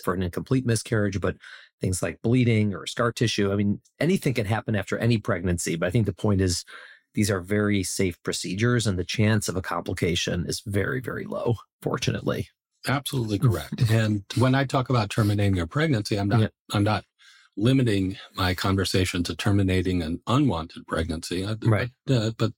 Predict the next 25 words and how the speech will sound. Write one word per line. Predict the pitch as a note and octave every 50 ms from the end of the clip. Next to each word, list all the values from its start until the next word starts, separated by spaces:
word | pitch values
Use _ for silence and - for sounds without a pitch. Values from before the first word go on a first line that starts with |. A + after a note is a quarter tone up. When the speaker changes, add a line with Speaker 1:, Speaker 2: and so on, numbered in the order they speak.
| _ -
Speaker 2:
uh, | G#2+ G#2+ G#2+ G2+ F#2+ - _ _ _ - - - - - - _
you | - G#2 G2+
know, | G2 G2
we, | F#2 G2 G#2+ G#2+ G#2 G#2+ -
we | - A2+ A2+ A2+
discuss, | - A2 G2+ - - A#2 A2 G#2+ G#2 G#2 - - - - -
uh, | - G#2+ G2
stopping | - - A#2 G#2+ G#2 - A#2 G#2+ G#2 F#2+ - -
any | - A#2 B2+ B2
pregnancy, | - - G#2+ G2 F#2 F#2 F2 E2 - F2 D#2+
whether | E2+ E2+ E2+ F2 E2+ E2+
it's | E2+ D#2 D2+ - - - - - - -
abnormal | G2 G2 G#2 A2 G#2+ A2 G#2+ G#2+ G2+ G2 G2 G#2 G#2 G2 F#2+ - -
or | - E2 D2+ C#2+ - _ _ _
Speaker 1:
Yeah. | - F2+ F#2+ G2
Speaker 2:
non-viable | G#2 A2 A2 G2 G2 G2 F#2+ F#2 F2+ F#2 F2+ F2 F#2+ F#2+ F2+ F2 - - - - - - -
versus | - F#2 F2 G2+ G2 - - G2 F2+ -
a | F#2+
pregnancy | F2 - G2 F#2+ F#2+ G2 F#2 F2+ - - F#2
that | F2 D#2+ D#2+ - - - - - - - - _
is | - A2+ A2+ C3+ C3 G#2+
viable, | - G2 F2 F2 F2 F2 F2 F2+ F2 F2+
that | F2 F#2 F2 E2+ - -
is | F#2 E2+ E2 D#2+ D#2 -
unwanted. | - F#2+ F2 E2 D#2+ E2+ E2 D#2+ D#2+ - - D#2